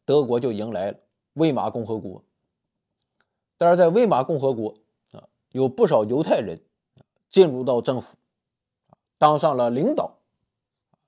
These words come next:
这样一来，德国人就更不爽了。魏玛政府，啊，把德国的经济搞得一团糟。一九二三年，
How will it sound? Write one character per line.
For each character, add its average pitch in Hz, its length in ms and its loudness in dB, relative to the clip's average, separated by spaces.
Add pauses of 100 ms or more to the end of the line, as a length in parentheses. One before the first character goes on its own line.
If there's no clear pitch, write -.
(300)
这 147 80 -6
样 123 120 -6
一 113 80 -6
来， 98 140 -4
德 127 180 0
国 104 140 -2
人 82 160 -10 (520)
就 90 80 -12
更 110 160 -10
不 104 60 -12
爽 90 180 -10
了。 95 100 -20 (2500)
魏 190 140 -2
玛 147 160 4
政 156 160 -2
府， 98 180 -16 (180)
啊， - 100 -20 (240)
把 110 140 -6
德 143 200 -2
国 131 120 -2
的 123 80 -4
经 123 220 -6
济 107 220 -16 (440)
搞 110 160 -6
得 113 100 -8
一 117 100 -8
团 107 200 -8
糟。 101 280 -10 (920)
一 139 140 -10
九 131 100 -6
二 131 140 0
三 123 160 -6
年， 95 200 -12